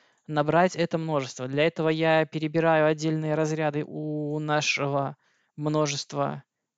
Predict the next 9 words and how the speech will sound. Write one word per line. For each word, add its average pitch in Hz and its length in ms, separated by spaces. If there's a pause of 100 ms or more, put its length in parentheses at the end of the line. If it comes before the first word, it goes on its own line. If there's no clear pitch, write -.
(300)
цифр. 185 540 (320)
И 160 80
если 160 880
это, 151 180
этот 160 300
разряд 156 420
есть 190 580
в 143 120
этом 135 440